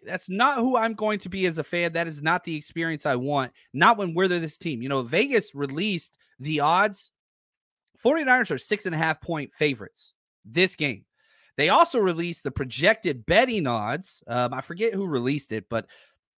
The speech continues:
the forty-niners would be favored against the Ravens and the Chiefs in the Super Bowl.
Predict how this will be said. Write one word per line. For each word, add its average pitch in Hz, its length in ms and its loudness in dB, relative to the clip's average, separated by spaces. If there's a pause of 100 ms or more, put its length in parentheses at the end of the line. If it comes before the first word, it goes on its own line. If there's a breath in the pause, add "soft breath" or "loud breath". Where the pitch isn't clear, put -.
(120)
the 190 100 4
forty-niners 254 680 4
would 170 120 0
be 147 120 -4
favored 170 360 2
against 143 260 -6
the 123 100 -4
Ravens 214 520 2
and 185 180 -2
the 170 80 -4
Chiefs 147 320 -6
in 135 80 -6
the 117 60 -6
Super 110 260 -4
Bowl. 95 280 -12